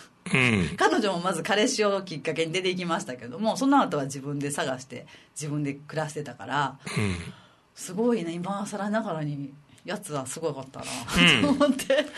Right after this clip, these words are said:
Speaker 2: 偉いなと思ってるんです。
Speaker 1: うちの長男なんかは、
Speaker 2: うん。
Speaker 1: 大学で一人暮らしし始めたよね。
Speaker 2: うん、うん、うん。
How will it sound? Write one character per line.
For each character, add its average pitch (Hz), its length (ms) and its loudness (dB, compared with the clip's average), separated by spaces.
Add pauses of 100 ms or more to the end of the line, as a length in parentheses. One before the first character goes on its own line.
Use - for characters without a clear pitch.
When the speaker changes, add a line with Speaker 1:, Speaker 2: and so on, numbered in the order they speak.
(220)
Speaker 2:
偉 190 260 2
い 147 40 -2
な 143 200 -2
と 139 100 -10
思 139 100 -8
っ 135 60 -8
て - 120 -12
る 120 120 -10
ん 123 80 -12
で 120 100 -12
す。 - 100 -18
Speaker 1:
う 294 320 6
ち 294 200 8
の 180 140 10
長 180 300 10
男 139 220 8
な 107 100 6
ん 110 120 2
か 151 100 6
は、 190 420 10 (280)
Speaker 2:
う - 20 4
ん。 - 20 6
Speaker 1:
大 185 260 12
学 170 280 10
で 156 420 10 (160)
一 - 280 6
人 147 120 8
暮 139 140 10
ら 110 80 6
し 101 140 4
し - 180 6
始 104 220 4
め 92 100 2
た 92 100 0
よ 123 120 4
ね。 185 220 8 (180)
Speaker 2:
う - 20 0
ん、 254 100 8
う - 40 6
ん、 - 20 4
う 233 80 2
ん。 156 760 -4